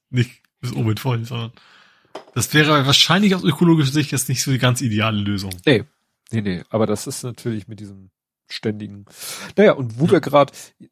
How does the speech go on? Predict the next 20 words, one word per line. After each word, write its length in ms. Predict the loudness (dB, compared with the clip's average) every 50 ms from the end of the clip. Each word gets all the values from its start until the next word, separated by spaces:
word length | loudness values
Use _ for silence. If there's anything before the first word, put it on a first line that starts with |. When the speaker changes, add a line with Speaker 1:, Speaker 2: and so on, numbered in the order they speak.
| _ -20 _ _ _ _ _ _ _ _
Speaker 2:
wir, 220 | 0 0 0 0 -2 _ _ _ -20 -10 -4
das 220 | -2 -2 0 2 2
wäre 120 | 2 2
ein 20 | 2
schöner 240 | 2 2 2 2
Übergang 400 | 2 2 2 0 2 0 -2 -6
gewesen, 400 | -6 -8 -8 -8 -8 -8 -10 -12 -14 -18 -20 _ -12
wo 200 | -6 -4 0 0
wir 140 | 0 0 0
auf 160 | -4 -6 -6
dem 340 | -6 -6 -6 -6 -6 0 2
Wasser 380 | 2 2 2 2 2 2 2
sind 440 | 0 -2 -6 -6 -8 -8 -14 -16 -18 _ _ _ _ _ _ _ _ _ _ _ 2
und 420 | 2 2 2 0 -6 -6 -6 -10 _ _ _ _ _ _ 0
bei, 460 | 4 4 6 6 4 2 0 -2 -6 _ _ _ _ _ _
äh, 320 | -2 0 2 2 2 0 -2 -4 _ _ _
ja, 200 | 0 0 0 0
umweltfreundlichen 1080 | 0 -2 -2 2 2 2 2 2 -2 -4 -2 -2 -2 -2 -4 -6 -10 -10 -10 -12 -12
Geschichten, 560 | -10 -8 -6 -6 -6 -6 -8 -10 -12 -12 -12 _ -20 -20 -20 -20 -20 -20 _ _ _ _ _ -6
die, 420 | -4 -2 0 0 2 2 0 0